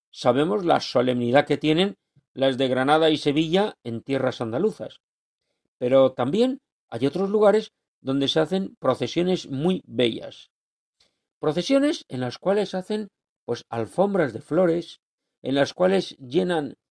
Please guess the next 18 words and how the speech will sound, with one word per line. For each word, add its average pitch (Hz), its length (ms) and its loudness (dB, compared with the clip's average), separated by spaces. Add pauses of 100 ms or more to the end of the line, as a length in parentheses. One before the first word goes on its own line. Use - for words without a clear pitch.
(260)
de 139 200 0
decoración, 143 800 2
de 127 140 -4
colchas, 151 680 0
de 127 120 -4
colgaduras, 160 800 4 (340)
de 123 140 -4
cosas 185 340 -4
muy 214 140 2
bonitas, 185 440 -2
pues, 123 200 -8
las 120 160 -4
calles 160 300 0
por 135 200 -2
donde 131 240 0
va 170 280 4
a 127 120 -6
pasar 143 420 0